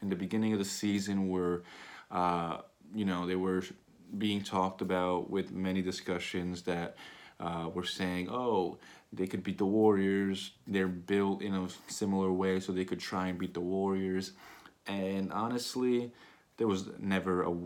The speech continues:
a chance that they were gonna beat the Warriors. I mean, ma-, you know, they are built to ki-,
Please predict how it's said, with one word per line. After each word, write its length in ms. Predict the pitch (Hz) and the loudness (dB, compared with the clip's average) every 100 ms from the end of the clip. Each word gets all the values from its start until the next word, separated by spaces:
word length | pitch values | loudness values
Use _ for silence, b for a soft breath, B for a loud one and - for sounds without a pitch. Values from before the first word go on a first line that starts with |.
| 87 - | -8 -10
a 60 | 87 | -8
chance 440 | - 87 87 87 | -6 -2 -2 -2
that 100 | 87 | -2
they 80 | 90 | -2
were 80 | 87 | 0
gonna 160 | 90 | -2
beat 140 | 87 87 | -2 -2
the 80 | 90 | -2
Warriors. 580 | 90 92 90 90 87 | 0 0 0 0 0
I 60 | 90 | -2
mean, 360 | 90 90 90 85 | -2 -2 -2 -4
ma-, 160 | - - | -6 -4
you 120 | 98 | -4
know, 120 | 92 | -2
they 120 | 92 | 2
are 160 | 92 95 | 2 2
built 360 | 87 95 95 | 2 2 2
to 140 | - 92 | 0 -4
ki-, 400 | - - - | -6 -10 -6